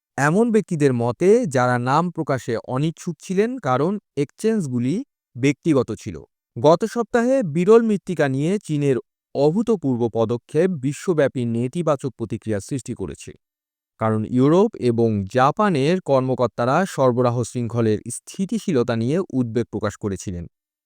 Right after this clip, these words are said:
বর্ধিত উত্তেজনা মার্কিন যুক্তরাষ্ট্রকে তার মিত্রদের একত্রিত করার সুযোগ দিয়েছে, যা বিশ্বমঞ্চে সম্পর্ক গড়ে তোলার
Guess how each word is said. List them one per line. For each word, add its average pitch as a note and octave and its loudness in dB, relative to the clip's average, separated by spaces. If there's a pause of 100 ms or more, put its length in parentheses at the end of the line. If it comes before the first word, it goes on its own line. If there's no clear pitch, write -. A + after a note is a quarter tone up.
(400)
বর্ধিত F3 2 (100)
উত্তেজনা G3 0
মার্কিন D3 0
যুক্তরাষ্ট্রকে C#3+ 0 (180)
তার C3 2
মিত্রদের C#3 0 (220)
একত্রিত F3 -2
করার C3+ 2
সুযোগ C3+ -2
দিয়েছে, G2 -8 (560)
যা B2+ 4
বিশ্বমঞ্চে C#3+ -2 (100)
সম্পর্ক B2+ -4 (200)
গড়ে C#3+ 2
তোলার C3 -2